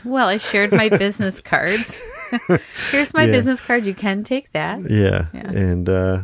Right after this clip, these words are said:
Speaker 2: oh, and I'll take that money for that. Yeah.
Speaker 1: Yeah,
Speaker 2: So,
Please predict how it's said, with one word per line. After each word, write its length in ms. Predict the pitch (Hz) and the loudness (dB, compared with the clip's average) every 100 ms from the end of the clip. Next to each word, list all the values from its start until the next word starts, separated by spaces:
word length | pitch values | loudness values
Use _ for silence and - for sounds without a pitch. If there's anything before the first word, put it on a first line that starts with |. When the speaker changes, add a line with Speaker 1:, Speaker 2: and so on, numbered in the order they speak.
| 117 | -2
Speaker 2:
oh, 160 | 165 | 0
and 200 | 160 95 98 | 2 2 0
I'll 100 | 101 | 2
take 200 | 107 98 | 0 0
that 140 | 104 | 0
money 200 | 98 92 | 2 0
for 220 | 104 - | 0 -4
that. 240 | 101 113 - | -4 -4 -2
Yeah. 200 | 135 113 | 0 0
Speaker 1:
Yeah, 140 | 208 | 0
Speaker 2:
So, 180 | 107 92 | -2 -2